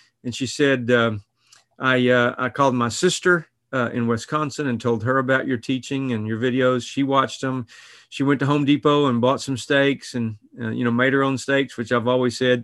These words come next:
"You don't have to have my steaks. It's an act of faith and the power of the Word of God. Uh, I just happen to have the coolest steaks of, of anybody else." But anyway, um, she told her sister about it in Wisconsin. Her sister bought some steaks at Home Depot, downloaded my free D-,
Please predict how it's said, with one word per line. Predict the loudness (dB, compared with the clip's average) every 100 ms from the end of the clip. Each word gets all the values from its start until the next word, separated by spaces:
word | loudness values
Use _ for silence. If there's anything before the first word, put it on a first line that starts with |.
| -4
"You | -4
don't | 0
have | 0 -2
to | -2
have | -2
my | 0 0
steaks. | 0 0 0 0 -6
It's | -6 -4
an | 0
act | 0 0 -4
of | -4
faith | 2 2 2 -4 _ -20 -20 -10
and | -6
the | -4
power | 2 4 6
of | 4
the |
Word | 2 2 2
of |
God. | 2 2 0 -8 -10
Uh, | -4 -2
I | 0
just | 0 0 0
happen | 0 0
to |
have | -2 -2
the | -4
coolest | -2 0 0 -4 -12 -10
steaks | -4 -2 -4 -8
of, | -8 -10 _ -20 _ _ -10
of | -4
anybody | -4 -2 -2 -2
else." | -2 -6 -12
But | -4 0
anyway, | 4 4 4 0 _ -20 _ _ -6
um, | 0 2 2 -2
she | -4 -4
told | 0 0
her | 0
sister | -2 -4 -2 -2
about | 2 2 2
it |
in | -2
Wisconsin. | -4 -2 -2 -2 -4
Her | -4
sister | -4 -8 -4
bought | 0 0
some | -2 -6
steaks | -2 -2 -2
at | -2
Home | 0
Depot, | 0 0 2 4 2
downloaded | 2 0 2 2 0 0
my | 0 -2
free | -2 0
D-, | 2 2 0